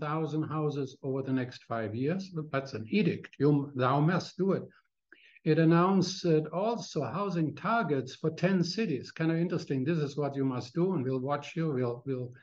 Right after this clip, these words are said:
give you what that is." Created forty-seven city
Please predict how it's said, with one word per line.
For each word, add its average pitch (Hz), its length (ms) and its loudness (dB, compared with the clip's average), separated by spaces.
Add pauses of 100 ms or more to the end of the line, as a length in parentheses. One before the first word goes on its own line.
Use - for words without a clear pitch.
(160)
give 156 160 8
you 135 100 6
what 123 180 0
that 120 140 -2
is." 190 240 4 (540)
Created 190 460 2 (100)
forty-seven 190 800 2
city 175 500 -2